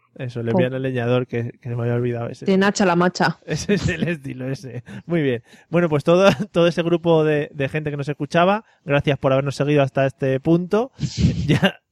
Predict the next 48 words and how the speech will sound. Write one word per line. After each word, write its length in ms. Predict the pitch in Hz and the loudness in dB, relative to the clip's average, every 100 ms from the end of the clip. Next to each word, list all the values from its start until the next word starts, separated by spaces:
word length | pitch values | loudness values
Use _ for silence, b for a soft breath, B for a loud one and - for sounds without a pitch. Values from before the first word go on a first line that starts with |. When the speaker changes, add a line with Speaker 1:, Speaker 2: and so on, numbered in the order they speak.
| _ | _
Speaker 1:
conseguiremos 640 | - 143 135 131 139 143 143 | -4 -4 0 0 2 2 0
más, 360 | 139 131 127 | 0 -2 -4
más 200 | 135 131 | -8 -4
Speaker 2:
Además, 260 | 247 254 277 | 0 0 0
si 60 | 262 | 0
Speaker 1:
adelante. 140 | 262 | 0
Speaker 2:
había 60 | 277 | 0
pasado 240 | 311 320 | 0 2
desapercibido, 680 | 320 294 - 277 254 277 311 | 2 0 -2 -2 0 0 0
tú, 260 | - 302 330 - 247 | 0 0 0 0 -2
eh, 140 | 175 | 0
lo 80 | 254 | 0
enfatizas. 720 | 240 226 226 254 302 254 208 | 0 2 0 0 0 0 0
Speaker 1:
Es 60 | 220 | 0
Speaker 2:
Muy 140 | 254 | 0
Speaker 1:
que, 40 | 269 | 2
Speaker 2:
bien. 380 | 247 240 - 277 | 2 0 0 -2
Speaker 1:
¿sabes 160 | - | -2
por 140 | 330 - | -2 0
qué? 140 | 330 | 0
Speaker 2:
<laughs> 440 | 220 - - - | 0 -2 -6 -16
Speaker 1:
Me 140 | 151 143 | -6 -2
lo 60 | |
había 180 | 139 151 | 0 0
quedado 240 | 165 180 180 | 0 0 0
ahí 120 | 160 | 0
dentro 420 | 160 180 185 185 | 0 -2 -2 0
y 20 | 156 | 0
digo, 160 | 143 | 0
lo 120 | 131 | 0
tengo 100 | 127 | -2
que 80 | 151 | -4
sacar, 380 | 156 143 151 147 | -6 -10 -8 -8
porque 140 | 120 | -10
es 40 | - | -12
que 100 | 151 | -10
si 160 | - 139 | -6 -2
no, 100 | 147 | 0
llego 220 | 151 147 | 2 2
al 80 | 156 | 2
final 300 | 151 151 165 | 2 2 2
y 60 | |
eso 140 | 143 147 | 2 0
se 80 | 147 | -2
enquista, 540 | 139 147 - - 104 | -2 -4 -4 -2 -2
y 80 | 110 | -2
se 80 | 113 | -4
enquista. 360 | 117 139 - | -4 -4 -2